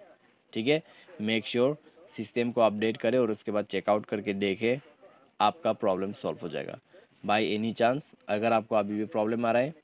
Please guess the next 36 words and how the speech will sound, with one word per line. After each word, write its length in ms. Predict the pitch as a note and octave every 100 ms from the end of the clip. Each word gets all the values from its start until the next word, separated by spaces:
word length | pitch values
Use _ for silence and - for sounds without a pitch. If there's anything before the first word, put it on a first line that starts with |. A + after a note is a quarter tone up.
| - - _
मोबाइल 340 | G#2 G2+ F#2+ F#2+
को 200 | - B2+ - - - - -
सेफ 240 | A#2 A#2+
मोड 180 | A2 G#2 -
पे 80 | A#2
रिबूट 280 | G2+ F#2
करें। 220 | - D2+ A2 - _ _
उसके 260 | - G#2+ A#2
लिए 120 | A2+
पावर 260 | G#2+ G#2+ G#2+
बटन 280 | A2 G#2+ G#2+
को 100 | A2+
प्रेस 320 | - G2+ F#2+
and 100 | G2+
होल्ड 220 | G2 G2 G2+
करके 220 | G2+ A#2
रखना 240 | G#2 A2
है, 140 | A#2+ C#3 _ _ _ _ -
पावर 180 | A2+ A#2+
ऑफ 160 | A#2
के 100 | -
बटन 300 | A#2+ A2 A2+
को 100 | A#2
दो 160 | G#2+ G2+
सेकंड 280 | G#2 G#2 G#2+
क्लिक 200 | G#2+ G2+
करके 260 | A2 G#2
रखना 260 | G#2+ G2+ A2+
है 60 | A#2
और 80 |
ओके 240 | G2+ F#2+ F2+
कर 160 | F2 D#2
देना 220 | E2+ E2
है। 160 | A#2 - _ _ _
इससे 320 | G#2 - B2
मोबाइल 400 | B2 F#2+ F#2 G2+